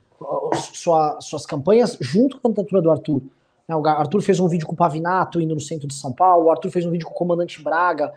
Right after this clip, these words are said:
indo na Cracolândia, então o candidato Natan, o João Comunista aqui da internet, fez vídeos ali com ele, é, ele já fez vídeo com a Laís Taliberti, assim, toda, assim, o que, eu vejo os candidatos trabalhando em conjunto com ele,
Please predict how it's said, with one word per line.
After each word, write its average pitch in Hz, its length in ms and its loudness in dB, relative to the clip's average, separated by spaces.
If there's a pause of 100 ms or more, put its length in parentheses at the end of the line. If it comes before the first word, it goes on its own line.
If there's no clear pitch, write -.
(200)
indo 156 160 -4
na 156 100 -4
Cracolândia, 151 880 0 (720)
então 156 120 0
o 139 60 0
candidato 156 340 2
Natan, 170 460 4
o 139 180 6
João 147 180 0
Comunista 147 460 -2
aqui 143 80 -12
da 143 80 -6
internet, 143 500 -6 (240)
fez 160 400 4
vídeos 147 360 2
ali 139 160 0
com 139 200 -2
ele, 165 480 2 (320)
é, 147 380 2
ele 156 80 4
já 160 100 4
fez 156 220 2
vídeo 160 160 -2
com 175 80 2
a 160 80 6
Laís 151 260 2
Taliberti, 165 440 -2
assim, 202 200 -4
toda, 202 640 2
assim, 170 260 -4
o 170 220 -2
que, - 140 -14 (160)
eu 208 120 6
vejo 269 200 4
os - 100 -2
candidatos 233 400 2 (120)
trabalhando 240 480 4
em 247 40 2
conjunto 185 400 -2 (160)
com 147 180 0
ele, 220 300 2